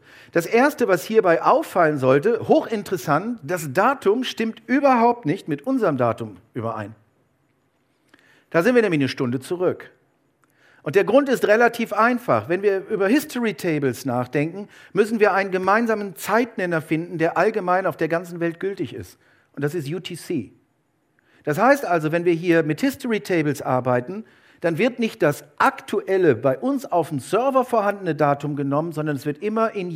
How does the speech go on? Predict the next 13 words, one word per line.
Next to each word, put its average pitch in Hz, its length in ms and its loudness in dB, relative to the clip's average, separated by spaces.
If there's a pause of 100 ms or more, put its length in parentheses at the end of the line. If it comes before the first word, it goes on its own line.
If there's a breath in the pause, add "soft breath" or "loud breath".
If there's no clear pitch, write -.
U 208 60 -6
T 196 200 -12
C 175 200 -12
gespeichert. - 560 -16 (600)
Immer. 147 260 -2 (1900 loud breath)
So, 185 300 6
und 160 60 -6
jetzt 202 200 0
gucken 320 240 0
wir 190 100 6
uns 170 180 2
mal 175 140 4
dazu, 233 680 2